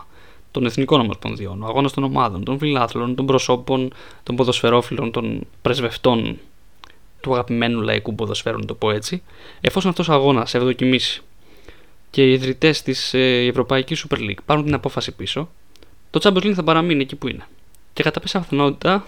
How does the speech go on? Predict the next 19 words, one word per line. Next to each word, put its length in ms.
μετά 260
την 160
έγκριση 320
των 140
σχεδίων 460
την, 200
ε, 320
το 80
μεσημέρι 360
της 100
Δευτέρας, 520
θα 140
έχει 140
τη 100
μορφή 300
αυτή 460
που 140
πήρε 440
πρόσφατα. 460